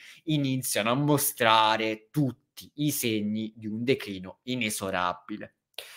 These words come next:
Ed è una cosa che, lo sappiamo, accade a tantissimi fumetti, a tantissimi fumettisti. Quindi vedere l'idea di, eh, un mangaka che può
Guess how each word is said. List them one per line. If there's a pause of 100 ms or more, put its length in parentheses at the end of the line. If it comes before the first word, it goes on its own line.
(140)
Ed
è
una
cosa
che,
lo
sappiamo,
accade
a
tantissimi
fumetti,
a
tantissimi
fumettisti. (400)
Quindi
vedere
l'idea
di,
eh,
un
mangaka (380)
che
può